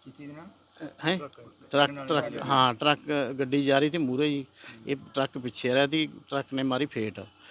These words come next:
Speaker 2: ਇਹ ਫਿਰ ਇਹ ਮੌਕੇ 'ਤੇ ਬਾਪ ਪੁੱਤਾਂ ਦੀ ਦੋਵਾਂ ਦੀ ਡੈਥ ਹੋਈ ਪਿਛਲੀ ਸੀਟ 'ਤੇ ਬੈਠੇ 'ਤੇ। ਤੇ ਇਹ ਬਹੂ ਤੇ ਇੱਕ ਮੁੰਡਾ ਹੋਰ ਤੀ, ਉਹ ਗੱਡੀ ਚਲਾ ਰਿਹਾ ਸੀ, ਤੇ ਬਹੂ ਸਾਈਡ 'ਤੇ ਬੈਠੀ
Speaker 1: ਸੱਟਾਂ
Speaker 2: ਤੀ।
Speaker 1: ਲੱਗੀਆਂ ਉਹਨਾਂ ਦੇ ਵੀ?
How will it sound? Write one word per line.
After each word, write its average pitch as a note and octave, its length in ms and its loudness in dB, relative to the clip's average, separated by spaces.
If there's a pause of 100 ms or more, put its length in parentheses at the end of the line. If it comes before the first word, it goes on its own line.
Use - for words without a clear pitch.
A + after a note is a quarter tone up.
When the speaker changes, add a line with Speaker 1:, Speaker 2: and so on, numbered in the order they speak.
(420)
Speaker 2:
ਇਹ D3 160 0
ਫਿਰ E3+ 120 2
ਇਹ F3 100 4
ਮੌਕੇ D#3+ 320 2
'ਤੇ D#3+ 440 2
ਬਾਪ C#3+ 300 0
ਪੁੱਤਾਂ C#3+ 260 -4
ਦੀ C#3+ 60 0
ਦੋਵਾਂ C#3+ 180 2
ਦੀ C#3+ 60 2
ਡੈਥ B2 260 -4
ਹੋਈ B2 100 -2
ਪਿਛਲੀ C3 300 -4
ਸੀਟ A2+ 220 -8
'ਤੇ A2 100 -10
ਬੈਠੇ G2+ 240 -8
'ਤੇ। F#2+ 200 -14 (960)
ਤੇ D#3 520 4
ਇਹ D#3+ 280 2 (120)
ਬਹੂ C#3 680 2
ਤੇ E3 200 2
ਇੱਕ D3+ 120 -4
ਮੁੰਡਾ D3+ 520 0
ਹੋਰ B2 260 -2 (100)
ਤੀ, C#3 180 -2 (320)
ਉਹ D3 180 0
ਗੱਡੀ A2+ 180 -2
ਚਲਾ A2+ 320 -8
ਰਿਹਾ C3+ 120 -6
ਸੀ, C#3+ 200 -6 (500)
ਤੇ B2 180 -6 (100)
ਬਹੂ B2+ 240 -2
ਸਾਈਡ B2+ 260 4
'ਤੇ G2+ 120 -6
ਬੈਠੀ F#2+ 220 -12
Speaker 1:
ਸੱਟਾਂ C3+ 140 -14
Speaker 2:
ਤੀ। C3 40 -14
Speaker 1:
ਲੱਗੀਆਂ C3 220 -18
ਉਹਨਾਂ D#3+ 120 -16
ਦੇ D#3+ 80 -20
ਵੀ? D#3 100 -20